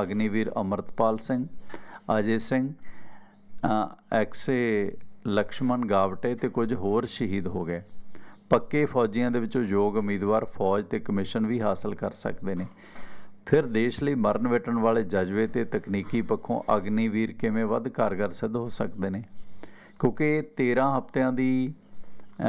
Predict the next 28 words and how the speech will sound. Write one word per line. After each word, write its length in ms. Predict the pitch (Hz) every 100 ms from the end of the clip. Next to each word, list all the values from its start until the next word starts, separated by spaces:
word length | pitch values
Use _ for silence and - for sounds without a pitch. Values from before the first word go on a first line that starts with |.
| 110
ਅ, 20 | 107
ਤੀਹ 380 | - 165 156
ਹਫ਼ਤਿਆਂ 280 | 151 - 135
ਦੀ, 100 | 127
ਸੌਰੀ, 280 | 127 123 120
ਟ੍ਰੇਨਿੰਗ 400 | - 113 107 113
ਤੋਂ 140 | 95 110
ਬਾਅਦ 520 | 104 117 113 95 87 - - - - -
ਕਿਵੇਂ 420 | 123 117 139 143
ਇਹ 380 | 123 135 143 127
ਇੱਕਦਮ 400 | 120 123 120 123
ਉਸ 280 | 120 110 -
ਲਈ 100 | 117
ਤਿਆਰ 280 | 120 104 104
ਹੋ 140 | 104
ਸਕਦੇ 440 | 98 107 - 101
ਨੇ। 180 | 98 98 - - - - - - - - - - - - - - -
ਤੇ 80 | -
ਇਹਨਾਂ 300 | 147 135 151
ਨੂੰ 100 | 151
ਇਕੱਤੀ 420 | 147 123 - 151
ਹਫ਼ਤੇ 340 | 135 - 147
ਟ੍ਰੇਨਿੰਗ 440 | 123 131 123 123 117
ਦਿੱਤੀ 240 | 110 131
ਜਾਂਦੀ 260 | 117 117 120
ਹੈ 60 |
ਅਗਨੀਵੀਰਾਂ 500 | 110 107 113 117 120
ਨੂੰ, 140 | 117